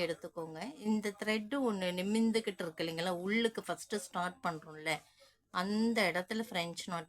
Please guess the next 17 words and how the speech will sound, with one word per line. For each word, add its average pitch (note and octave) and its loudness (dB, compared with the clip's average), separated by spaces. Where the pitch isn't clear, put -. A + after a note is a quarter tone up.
போடணும். D#3+ -4
இது F3 0
இருக்கு F3 0
இல்லைங்களா, D#3+ 0
இதை E3 0
கீழே G#3+ 0
கொஞ்சம் E3 -4
துணி F#3 -6
எடுத்துக்கோங்க. D#3+ -4
இதை F3+ 0
வந்து F3 -4
கவர் F3 0
பண்ணிக்கோங்க. D#3 -8
நம்ம D#3+ -18
இப்படி E3 -20
வெளியே D#3+ 0
எடுத்துக்கலாம். D#3+ -12